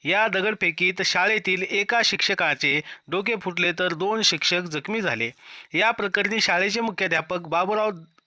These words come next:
दगडोबा आळे यांच्या फिर्यादीवरून अज्ञात दहा ते पंधरा तरुणाविरुद्ध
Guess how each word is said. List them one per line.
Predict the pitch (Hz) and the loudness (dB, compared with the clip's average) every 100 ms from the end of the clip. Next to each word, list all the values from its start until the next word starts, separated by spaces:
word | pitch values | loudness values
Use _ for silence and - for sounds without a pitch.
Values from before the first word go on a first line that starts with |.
| - - - | -20 -20 -12
दगडोबा | 135 170 196 214 214 | -6 -2 -2 2 2
आळे | 214 175 170 165 - - | 4 4 4 2 0 -4
यांच्या | 143 190 196 220 202 | 0 0 0 -2 -2
फिर्यादीवरून | 196 226 202 175 170 196 | 0 2 2 0 -2 -2
अज्ञात | - 175 190 196 | 0 0 0 -2
दहा | 165 180 208 208 | 0 2 2 0
ते | |
पंधरा | 196 185 190 220 | -2 -2 0 0
तरुणाविरुद्ध | 214 180 196 202 220 226 143 147 | 0 -2 0 0 0 -4 -2 -2